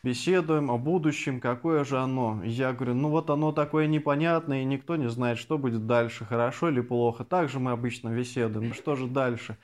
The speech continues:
В основном мы говорим: «Дальше все будет плохо». Так же мы говорим.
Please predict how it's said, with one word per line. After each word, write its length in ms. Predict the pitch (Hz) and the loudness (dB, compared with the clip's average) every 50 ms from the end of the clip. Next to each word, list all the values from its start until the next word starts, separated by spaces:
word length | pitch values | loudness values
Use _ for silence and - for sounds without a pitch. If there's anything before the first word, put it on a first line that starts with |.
| - - - - - _ _ | -20 -20 -20 -20 -20 _ _
В 60 | 123 | -6
основном 400 | 120 117 - 143 147 156 156 151 | -6 -4 -2 -2 0 2 2 2
мы 100 | 151 151 | 2 2
говорим: 340 | 143 139 143 143 143 139 123 | 2 0 0 2 2 0 0
«Дальше 400 | 117 135 147 151 139 - - 127 113 | 2 2 2 2 2 -2 -6 -10 -6
все 200 | - - 131 127 | -4 -2 -2 -2
будет 300 | 123 117 113 113 110 - | 0 -2 -2 -4 -4 -2
плохо». 360 | 127 123 123 120 120 - 120 | 0 2 2 2 0 -2 -6
Так 280 | - - 151 151 147 | -2 0 0 0 0
же 100 | 143 127 | 0 -2
мы 140 | 117 117 113 | -2 -2 -2
говорим. 520 | 107 113 110 113 113 110 113 107 107 107 | -2 -4 -2 -2 -2 -2 -2 -2 -4 -6